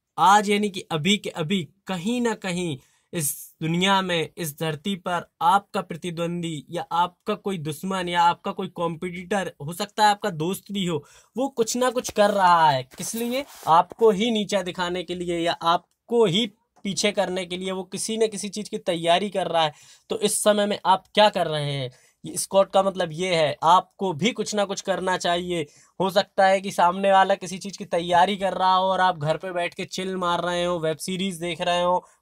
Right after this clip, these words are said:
मूवीज देख रहे हो और WhatsApp, Facebook, Twitter पर अपना टाइम वेस्ट कर रहे हो। लेकिन जो आपका कॉम्पिटिटर है, हो सकता है वो और ज़्यादा मेहनत कर रहा हो आपसे आगे बढ़ने की।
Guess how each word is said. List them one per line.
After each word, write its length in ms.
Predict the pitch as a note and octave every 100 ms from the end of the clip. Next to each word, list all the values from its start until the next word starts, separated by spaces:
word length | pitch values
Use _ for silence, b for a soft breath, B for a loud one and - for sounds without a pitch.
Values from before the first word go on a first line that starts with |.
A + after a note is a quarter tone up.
| -
मूवीज 340 | D3+ E3 G3
देख 260 | E3 F#3 F3
रहे 220 | F3+ F3+
हो 300 | F#3 F#3 F#3
और 240 | - F3 E3+ -
WhatsApp, 400 | D#3+ D#3+ - G3
Facebook, 400 | - F3 D#3+ F3+ -
Twitter 340 | E3+ D#3 F#3 F#3
पर 160 | F#3
अपना 220 | E3+ F3+
टाइम 300 | F3+ E3+ F3
वेस्ट 220 | F3+ F3 -
कर 160 | F3
रहे 160 | E3 E3+
हो। 160 | D#3 b b b -
लेकिन 460 | F3 F#3 F3+ C#3+
जो 100 | C3+
आपका 360 | D#3 E3+ - G3+
कॉम्पिटिटर 640 | - E3+ D#3+ F3+ G3 A3
है, 180 | F#3+ D#3
हो 160 | D3+
सकता 380 | D#3+ F3+ _ F#3
है 140 | F#3 F#3+
वो 320 | F#3+ F#3+ - _ _ -
और 200 | F#3 G#3
ज़्यादा 320 | D#3+ F3 G3
मेहनत 340 | G3 F3+ F3 -
कर 160 | F3
रहा 120 | F3+
हो 80 | F3+
आपसे 320 | E3 E3+ -
आगे 260 | F#3 F3 F3
बढ़ने 340 | F3 E3 F3
की। 180 | E3 F3